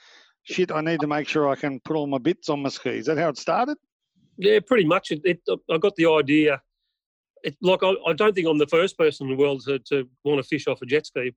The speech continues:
Speaker 2: by, by any means, but the first one to do it commercially, you know, in, in a commercial sense. But, um, yeah, it started off, I had a little two-seater ski, and I had a, a little rod holder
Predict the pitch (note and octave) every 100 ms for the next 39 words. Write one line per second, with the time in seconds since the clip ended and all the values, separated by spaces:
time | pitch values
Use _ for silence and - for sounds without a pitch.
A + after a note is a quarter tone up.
0 | - C#3 C3 C3 C#3 D3+ C3+ B2 - C3
1 | - _ _ _ _ _ _ _ - C#3+
2 | C#3 E3+ D3+ D3 C#3 C3 C3+ - C#3 D3
3 | C#3+ B2+ A#2+ B2+ B2+ C3 B2+ - C#3 D3
4 | - B2 - A#2+ - C3+ - _ _ _
5 | _ - B2+ B2+ B2+ B2+ D3+ D3 - D#3+
6 | D3 D#3 D#3 C#3+ - D#3+ D3+ C#3+ C#3 -
7 | D3 C#3+ C#3 C3+ C#3+ C#3+ C3+ - D#3 A#2+
8 | - D#3 C#3 C#3 D3 C#3 D3 D3 C3